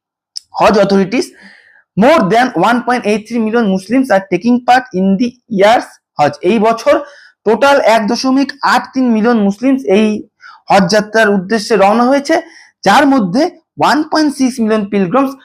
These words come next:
বাইশটি দেশের থেকে এখানে, ইসলামিক পিলগ্রিমস এখানে এন্টার করেছে, মানে এসেছে বাইরের থেকে, অন্য দেশ থেকে,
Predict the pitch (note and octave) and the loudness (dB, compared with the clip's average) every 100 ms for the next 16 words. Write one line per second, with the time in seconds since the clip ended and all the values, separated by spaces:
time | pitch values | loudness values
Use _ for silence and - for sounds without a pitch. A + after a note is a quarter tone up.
0 | _ - D#3+ G3+ D4 A#3+ G#3 G#3 - G#3+ | _ -2 0 2 2 0 0 -2 -4 -2
1 | D4 F#4 - _ _ _ A#3+ G3+ B3 G#4 | -2 -4 -8 _ _ _ -2 2 2 0
2 | - _ _ _ _ _ F#3 F#3 G3 G3+ | -8 _ _ _ _ _ -4 0 2 2
3 | G3+ G3 C4 D4+ - C#3+ E3+ C4+ - _ | 0 2 2 -2 -4 -4 0 -2 -4 _
4 | _ _ F3 F3+ F3+ D#3 F#3 E4+ D#4 - | _ _ 0 2 2 0 0 0 -2 0
5 | C#3+ D3 - _ _ _ _ _ F3+ F#3 | -2 -2 -6 _ _ _ _ _ 0 2
6 | E3+ E3 B2+ C#3 F#3+ F3 D3 - - | 2 -2 -2 0 2 0 -2 -4 -20